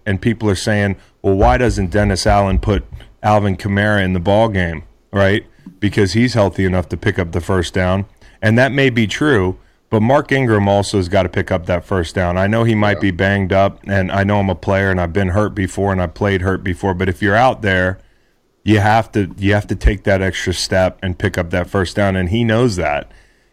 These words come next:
Speaker 1: He would be the first to tell you that, and he was the first to tell you that because he apologized today for it, and he said, "I gotta pick up that first down, no excuses," the whole thing. So I feel bad for him for being in that ball game,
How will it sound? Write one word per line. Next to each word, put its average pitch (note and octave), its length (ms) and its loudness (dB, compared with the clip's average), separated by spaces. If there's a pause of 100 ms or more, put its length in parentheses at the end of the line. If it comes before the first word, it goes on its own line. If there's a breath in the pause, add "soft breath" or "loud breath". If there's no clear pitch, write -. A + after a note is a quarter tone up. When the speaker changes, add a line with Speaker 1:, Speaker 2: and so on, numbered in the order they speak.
Speaker 1:
He B2+ 120 2
would C3 180 2
be B2 120 4
the A#2 160 2
first B2+ 300 0
to G#2+ 100 -2
tell G2 180 2
you F2+ 140 2
that, G#2 180 2
and G#2+ 160 0
he B2+ 80 2
was C#3 360 0
the G2+ 100 2
first F#2 360 -2
to F#2+ 80 -8
tell F#2 200 0
you F2+ 140 0
that F2+ 340 0 (340 soft breath)
because G#2+ 300 0
he A#2+ 100 2
apologized G2 800 0
today F2+ 240 -2
for F2+ 260 -4
it, F2+ 40 -4
and F#2 80 -4
he F2+ 60 -2
said, F#2+ 200 -4
"I F#2+ 80 2
gotta G2 220 -2
pick G2 200 -4
up F2+ 120 -6
that F#2 180 -2
first G2 280 -2
down, G2 240 0
no F#2 160 0
excuses," F2+ 580 -4
the E2 100 -4
whole F2 220 -2
thing. F2+ 280 -4
So F#2 200 -2
I F2+ 80 0
feel G#2+ 240 -2
bad G#2 400 0
for G#2 160 -4
him F2+ 180 -4
for F#2+ 140 -10
being F#2 260 -4
in F#2 80 -2
that F2 220 -4
ball A2+ 240 0
game, F2 320 -4